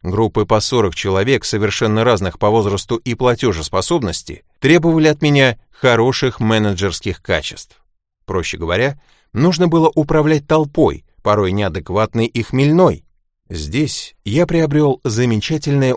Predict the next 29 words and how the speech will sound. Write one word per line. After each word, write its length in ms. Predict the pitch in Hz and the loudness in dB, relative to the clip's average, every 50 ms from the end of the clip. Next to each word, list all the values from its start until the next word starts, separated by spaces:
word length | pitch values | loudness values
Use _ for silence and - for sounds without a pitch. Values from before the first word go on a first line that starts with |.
| - | 0
умение 480 | 131 120 113 113 120 120 117 117 110 107 | 0 0 0 2 0 0 0 0 0 0
выходить 480 | 104 101 - 113 107 98 101 92 - - | 0 0 0 -2 -2 0 -2 -6 -6 -8
из 140 | 110 98 - | -8 -8 -8
стрессовых 560 | - - 107 101 92 - - 104 117 117 - | -4 -2 -2 -2 -2 -4 -6 -6 -6 -6 -8
ситуаций. 720 | - 135 117 - 156 139 110 - - - - - - _ _ _ _ _ - | -8 -8 -4 0 0 0 0 0 -4 -8 -10 -10 -16 _ _ _ _ _ -6
Ошибки 500 | 101 95 92 - 120 117 98 - - 110 | -4 -4 -4 -2 -2 -4 -4 -4 -6 -6
с 80 | 95 90 | -6 -4
билетами, 580 | 95 104 98 95 95 80 - - 73 76 - _ _ _ _ | -2 -2 0 0 0 -2 -4 -8 -16 -18 -18 _ _ _ _
китайцы, 580 | - 113 113 - - 135 135 127 107 - - 98 | -4 -4 -4 0 2 2 2 2 2 0 -2 -2
которые 380 | 117 110 - 127 123 123 117 | -2 0 0 2 2 2 0
постоянно 520 | - 127 - - 123 120 123 123 123 123 107 | 0 -2 -2 0 0 0 2 2 0 -2 -2
подводили, 680 | - 123 117 131 135 127 120 127 117 85 76 - - _ _ _ - | -2 -2 2 2 2 2 0 -2 -4 -6 -8 -10 -20 _ _ _ -8
проблемы 420 | - 95 98 90 92 98 95 90 | -4 -4 -2 -2 0 -2 -2 -2
с 100 | - - | -4 -6
экскурсиями, 800 | 95 80 - - - 123 123 107 - - 78 73 78 80 80 _ _ | -8 -8 -8 -8 -4 -4 -4 -4 -4 -6 -8 -10 -12 -16 -20 _ _
отсутствие 640 | - 117 113 - - 143 135 - - - 139 139 131 | -2 -2 -2 -2 -4 -8 -6 -8 -6 -2 -2 -2 0
кондиционеров 840 | - 143 135 123 120 127 110 - 131 127 127 127 123 110 98 - | 0 0 0 0 -2 -2 0 2 2 2 4 2 2 0 0 0
в 40 | - | 0
автобусах 680 | 104 92 - - 143 135 131 127 - - 123 107 - - _ _ _ _ | -2 0 0 -2 -2 0 0 -2 0 0 -2 -2 -4 -10 _ _ _ _
и 260 | - 147 147 143 - - - | -4 -2 -2 -2 -4 -4 -4
просроченная 720 | 127 135 127 - - 135 135 117 - - 120 117 113 110 | -4 -2 -2 -2 0 -2 -2 -2 -2 -2 -2 0 0 -2
еда. 520 | 104 90 98 104 87 82 87 78 - - _ _ _ _ _ | -2 -2 -4 -4 -2 -2 -4 -4 -6 -8 _ _ _ _ _
Вся 220 | - - - 85 82 | -8 -4 -4 -4 -2
поездка 460 | 85 82 87 95 95 - - 101 87 | -2 -2 -2 -2 -4 -4 -6 -8 -8
представляла 640 | - 92 82 - - - 92 92 101 98 92 92 | -6 -6 -6 -6 -4 -4 -2 -2 0 0 0 0
собой 400 | 90 - 101 92 104 101 95 - - | -2 -2 -2 0 0 0 -2 -2 -2
один 320 | - 110 98 92 104 104 | -4 -4 -2 -2 -2 -2
большой 340 | 101 104 104 - - 120 113 | -2 -2 -2 -2 -2 -4 -4
стресс, 500 | - - - 151 139 - - - - - | -4 -2 0 0 0 0 -2 -6 -12 -16